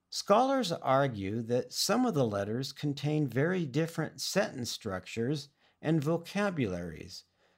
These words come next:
compared to most of Paul's letters,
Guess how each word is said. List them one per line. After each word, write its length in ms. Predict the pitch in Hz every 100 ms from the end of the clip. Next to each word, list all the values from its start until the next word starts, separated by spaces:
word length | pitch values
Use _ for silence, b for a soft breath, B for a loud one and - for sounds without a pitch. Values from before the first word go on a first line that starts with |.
| _
compared 500 | - 202 180 202 190
to 80 | 196
most 380 | 196 202 175 165
of 100 | 143
Paul's 440 | - 151 135 131
letters, 520 | 127 101 78 - -